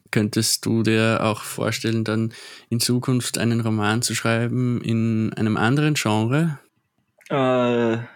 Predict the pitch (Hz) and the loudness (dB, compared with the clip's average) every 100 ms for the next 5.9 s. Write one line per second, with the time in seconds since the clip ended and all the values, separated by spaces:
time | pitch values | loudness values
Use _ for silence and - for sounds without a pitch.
0 | - - 117 - 117 - - - - - | -14 -8 -6 2 2 2 -6 -6 -8 -2
1 | 113 117 117 127 170 139 120 135 - 117 | 0 0 0 0 0 -2 -2 -4 -6 -6
2 | - 151 165 - - - _ 117 - 113 | -4 -4 -6 -16 -20 -20 _ 0 2 0
3 | 160 - 113 - 127 - 120 113 113 107 | 0 -2 -2 0 -2 0 2 4 2 2
4 | 120 120 120 117 - 131 - 110 107 113 | 0 2 2 2 0 -2 0 -2 -2 -4
5 | - 120 127 - 131 - 139 151 | -2 -2 -4 -2 -2 0 0 0